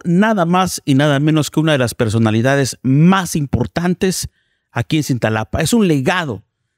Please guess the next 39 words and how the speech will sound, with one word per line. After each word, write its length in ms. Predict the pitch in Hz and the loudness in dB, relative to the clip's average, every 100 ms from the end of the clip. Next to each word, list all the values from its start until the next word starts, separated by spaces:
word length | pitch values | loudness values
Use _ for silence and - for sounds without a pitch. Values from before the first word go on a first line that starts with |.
| _ | _
Don 200 | 127 127 | 0 2
Nachito 420 | 131 - 196 165 | 2 0 -2 -2
Calimayor 500 | - 123 131 135 170 | -2 0 2 2 2
está 200 | 160 - | 0 -4
aquí 180 | 147 160 | -4 -4
con 160 | - 131 | -2 0
nosotros 460 | 127 160 - 131 | 2 0 -2 -2
en 100 | 127 | 0
este 220 | 139 - | -2 -2
podcast 480 | 135 165 160 175 151 - _ _ | -2 -2 -2 -4 -6 -10 _ _
y 140 | 131 | 0
me 140 | 135 135 | 2 4
enorgullece 880 | 139 135 120 123 135 185 - 196 - _ | 4 2 2 2 2 0 0 -2 -4 _
que 80 | - | -4
esté 240 | 110 - | -2 -2
con 160 | - 131 | 0 2
nosotros, 580 | 110 143 131 135 113 - _ _ _ | 2 0 0 0 0 -2 _ _ _
eh, 460 | 107 110 107 107 110 | 0 2 2 2 2
deleitándonos 800 | 123 113 110 - 165 151 135 - | 2 2 0 -2 0 2 0 0
con 100 | 120 | 0
su 120 | - | 0
presencia 600 | 131 120 185 180 - 170 | -2 0 0 -2 -2 -2
y, 80 | - | -2
por 240 | 123 180 151 | -2 -2 -2
supuesto, 540 | - 175 165 - 131 - _ _ _ | -4 -2 -2 -2 -4 -6 _ _ _
vamos 320 | 123 143 147 | -2 0 2
a 80 | 131 | 0
saber 320 | 117 120 139 | 0 0 0
mucho 420 | 139 160 - 147 131 _ _ | 2 0 0 -4 -4 _ _
de 180 | 110 123 | -2 -2
su 200 | - 127 | 0 0
gran 320 | 135 180 165 | 0 0 -2
experiencia 760 | 143 - 123 127 147 - 135 113 _ - | -4 -2 0 2 0 0 -2 -2 _ -4
en 160 | 120 | 0
el 100 | 117 | 2
mundo 300 | 120 147 135 | 4 2 2
de 80 | 113 | 2
la 100 | 110 | 0
charrería. 540 | - 117 110 127 123 | 0 0 2 2 0